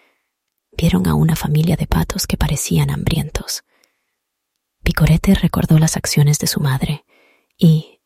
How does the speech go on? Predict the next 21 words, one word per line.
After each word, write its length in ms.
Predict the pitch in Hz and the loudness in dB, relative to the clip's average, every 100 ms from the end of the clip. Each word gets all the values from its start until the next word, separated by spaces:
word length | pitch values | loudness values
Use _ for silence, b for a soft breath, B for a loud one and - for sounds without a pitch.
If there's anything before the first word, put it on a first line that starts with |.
| _ | _
sin 300 | - - 214 | -10 2 4
dudarlo, 580 | 220 180 147 - 160 - _ _ _ _ _ | 6 4 2 2 -2 -4 _ _ _ _ _
invitó 380 | - 156 - 160 | 0 2 2 2
a 60 | |
los 180 | 170 - | 2 0
patos 360 | - 147 180 - | 0 0 -2 -4
a 60 | |
compartir 480 | - 139 - - 147 | -4 -2 -2 -2 -4
su 120 | - | -2
comida. 460 | - - 139 143 - _ _ _ _ _ _ _ _ _ _ _ - | -4 -2 -2 -4 -10 _ _ _ _ _ _ _ _ _ _ _ -8
Los 160 | - | -4
otros 260 | 180 - - | -2 -2 0
pollitos 420 | 156 156 - 165 | 0 2 2 0
se 100 | - | 0
unieron 460 | 147 156 147 143 - _ _ _ | 2 2 2 0 -6 _ _ _
y 100 | 165 | -4
pronto 480 | - 151 143 - _ _ _ _ _ _ - | 2 2 0 -6 _ _ _ _ _ _ 2
todos 440 | 170 190 226 - | 4 4 0 -4
estaban 380 | - 139 147 143 | -4 0 0 0
comiendo 360 | - 143 143 | 0 0 0
juntos, 500 | - 147 135 - - | -2 -4 -4 -6 -10